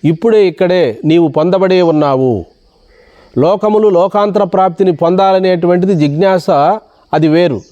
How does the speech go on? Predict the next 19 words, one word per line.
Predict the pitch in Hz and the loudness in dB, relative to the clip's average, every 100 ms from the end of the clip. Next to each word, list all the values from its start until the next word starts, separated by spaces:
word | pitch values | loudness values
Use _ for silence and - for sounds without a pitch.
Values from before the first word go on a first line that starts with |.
| _ _ _ _ - | _ _ _ _ -4
వాటికి | 175 165 165 | -2 -2 -2
గమనాగమనములు | 143 180 208 190 185 180 165 151 | 0 0 0 0 0 0 2 2
ఉన్నవి. | 147 143 107 - - | 2 0 -2 -10 -10
సూక్ష్మదేహముతో | - 208 - 214 190 185 165 175 160 190 240 240 - - | -2 -2 0 -2 0 0 0 0 0 0 0 -4 -14 -4
ఆయా | 139 160 185 180 | 0 2 2 2
లోకములకు | 165 196 202 202 175 156 | 2 0 0 0 0 0
జీవుడు | 202 170 185 170 233 294 - _ _ - | 0 2 2 2 2 -2 -8 _ _ -4
ప్రయాణం | 160 165 160 143 123 | -2 0 0 0 0
చేస్తున్నాడు. | 120 - 107 92 82 - _ _ _ _ _ _ - - _ - | -2 -4 -8 -8 -10 -18 _ _ _ _ _ _ -20 -20 _ -2
కానీ | 208 220 | 0 0
ఇక్కడ | 180 233 220 151 165 220 - | 0 0 0 2 0 -2 -2
లోకములు | 165 196 208 180 | 0 0 0 2
లేవు, | 165 165 165 101 - _ _ 139 | 2 2 0 -4 -12 _ _ -4
గమనాగమనములు | 165 202 202 185 180 170 165 | 0 0 0 0 0 0 2
లేవు. | 156 156 175 117 - _ _ _ _ _ _ _ | 2 2 0 -2 -8 _ _ _ _ _ _ _
స్వర్గప్రాప్తి | - 165 180 214 202 208 185 - | -6 -2 0 -2 0 -2 0 0
లాంటిది | 185 180 160 156 | 0 0 0 0
కాదు | 160 180 190 | 0 0 0
మోక్షము, | 156 175 - 180 143 123 | 0 -2 -2 -2 0 -2